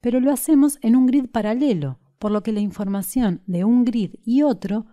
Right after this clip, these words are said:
no se relacionará entre sí, como podemos ver claramente en ejecución. Y como otro caso de web panels con múltiples grids,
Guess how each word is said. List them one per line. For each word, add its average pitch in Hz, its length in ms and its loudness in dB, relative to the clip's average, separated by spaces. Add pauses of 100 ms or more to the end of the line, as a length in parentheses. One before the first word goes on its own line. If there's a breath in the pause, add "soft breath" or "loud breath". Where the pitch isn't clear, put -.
(240 soft breath)
no 294 280 6
se 330 160 -4
relacionará 180 640 -4
entre 208 260 -4
sí, - 340 -4 (140)
como 196 260 0
podemos 196 380 -2
ver 160 220 -4
claramente 214 840 -2
en 269 120 4
ejecución. 143 720 -8 (3000)
Y 233 120 -4
como 254 360 6
otro 339 280 -2
caso 240 320 -2
de 156 80 -2
web 151 260 -4
panels 190 400 -2
con 147 200 -8
múltiples 196 580 -4
grids, 226 480 -2